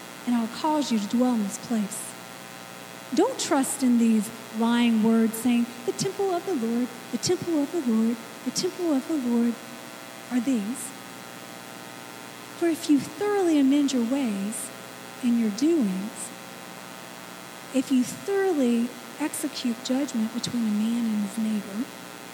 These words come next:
if you do not oppress the stranger, the fatherless,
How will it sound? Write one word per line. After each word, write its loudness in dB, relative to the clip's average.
if -6
you 2
do 4
not 0
oppress -2
the -12
stranger, 0
the -2
fatherless, -2